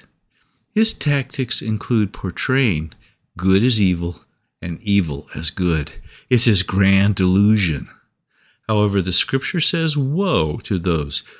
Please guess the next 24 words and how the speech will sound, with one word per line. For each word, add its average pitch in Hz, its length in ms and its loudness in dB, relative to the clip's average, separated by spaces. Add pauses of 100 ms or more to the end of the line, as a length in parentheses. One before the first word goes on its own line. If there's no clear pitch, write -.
(120)
who 139 180 0
call 104 520 0
evil 95 320 2
good 90 320 0
and 80 220 -2
good 90 300 2
evil, 82 520 -2 (340)
who 156 140 2
put - 360 2 (200)
darkness 117 540 0
for 98 220 -2
light 87 500 -2
and 120 260 2
light 131 260 2
for 98 200 -2
darkness." 90 840 -2 (760)
That's 104 220 -6
Isaiah 80 520 -4
chapter - 460 -8
five. - 680 -10 (1000)
And 123 300 -4 (360)
Genesis 117 500 -2
goes 87 300 -4
on. 80 300 -4